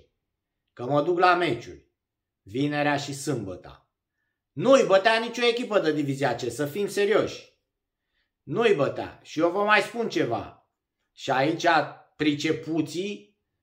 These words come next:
își pot da iar cu părerea. Uh, echipa națională a Andorei, dacă vine și joacă în campionatul din România, din prima divizie,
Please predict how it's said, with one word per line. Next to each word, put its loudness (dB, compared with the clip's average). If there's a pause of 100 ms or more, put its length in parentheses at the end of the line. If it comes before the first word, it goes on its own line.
își -6
pot 0
da 4
iar 2
cu -8
părerea. -6 (500)
Uh, -4 (100)
echipa 0
națională 2
a 4
Andorei, 0 (1800)
dacă 4
vine -2
și -4
joacă 2
în -4
campionatul 2
din -2
România, 2
din -2
prima 2
divizie, -6